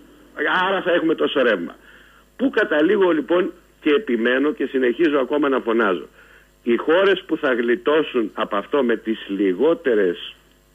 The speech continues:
ε, λαβωματιές είναι οι χώρες που έχουν άψογο ενεργειακό μείγμα και είναι απαλλαγμένες από ταλιμπανισμούς και σταυροφορίες του τύπου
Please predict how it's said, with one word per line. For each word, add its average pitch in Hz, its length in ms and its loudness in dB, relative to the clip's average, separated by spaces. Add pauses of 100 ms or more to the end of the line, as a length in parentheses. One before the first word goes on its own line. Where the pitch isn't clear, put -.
(100)
ε, 92 440 0
λαβωματιές 104 800 0 (920)
είναι 175 480 2
οι 120 100 -2
χώρες 151 460 0
που 120 100 0
έχουν 151 460 0
άψογο 143 540 0
ενεργειακό 110 640 0
μείγμα 110 460 0 (140)
και 107 100 -2
είναι 175 260 2
απαλλαγμένες 117 1300 0
από 160 340 -2
ταλιμπανισμούς 113 1000 0 (280)
και 147 200 0
σταυροφορίες 120 920 2 (320)
του 117 160 -2
τύπου 160 460 0